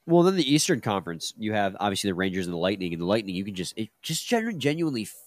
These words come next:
feels like they're feeling the fatigue of back-to-back cups with, like, no offseason because they're trying to, like, get the seasons back on track. And they just seem, they seem so much, obviously they won on Sunday, make it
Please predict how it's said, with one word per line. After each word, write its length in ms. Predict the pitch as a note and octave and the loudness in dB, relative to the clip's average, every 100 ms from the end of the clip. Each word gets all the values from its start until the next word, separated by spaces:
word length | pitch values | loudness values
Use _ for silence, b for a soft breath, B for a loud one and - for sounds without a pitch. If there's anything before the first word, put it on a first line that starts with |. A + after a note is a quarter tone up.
| - | -6
feels 360 | A#2 A2+ A2 | -2 0 0
like 140 | G#2 F#2+ | -2 -2
they're 100 | F2 | -6
feeling 400 | - A2 G#2 G2 | -6 -2 -2 -2
the 60 | |
fatigue 460 | F2+ F#2 - F2+ F2+ | -8 -10 -10 -6 -6
of 140 | D#2+ | -4
back-to-back 580 | - E2+ E2 F#2+ F#2 E2+ | 0 0 0 2 2 0
cups 420 | - F2 - - - B B | -2 -2 -2 -8 -10 B B
with, 140 | B2 B2+ | 4 6
like, 140 | A2 | 6
no 680 | F#2 G2 G#2 G2+ G#2+ A2+ - | 4 4 8 10 8 6 2
offseason 600 | - F2+ F2 - A2 G2 G2+ | 2 4 4 0 -6 -4 -6
because 220 | G2 F2 | -6 -6
they're 80 | F2 | -4
trying 220 | F#2 F#2 | -2 -2
to, 60 | |
like, 140 | F#2 E2+ | -2 -4
get 180 | F2+ - | -6 -6
the 60 | |
seasons 360 | F2+ F#2 E2+ F2+ | -8 -8 -8 -4
back 240 | F2 E2+ | -2 -2
on 100 | E2+ | -2
track. 440 | E2+ E2 D#2 F2 - _ b b b b | -4 -2 0 0 -2 _ b b b b
And 100 | A2 | 2
they 80 | C3+ | 4
just 220 | B2+ - | 4 2
seem, 220 | B2+ A2+ | 0 0
they 100 | A2+ | 0
seem 220 | - A#2+ | 0 -2
so 320 | A2+ - G#2 G2+ | -2 2 4 4
much, 180 | F#2+ - | 2 4
obviously 300 | B2 A#2+ A2 | 6 6 4
they 80 | F#2 | 4
won 340 | F#2+ F#2 F2 - _ _ | 4 2 0 -10 _ _
on 200 | F2 F2 | 0 2
Sunday, 600 | D#2 - A2 F#2+ E2+ F#2 A2 | 4 8 8 8 4 4 2
make 160 | F#2 | -2
it 120 | F2+ | -2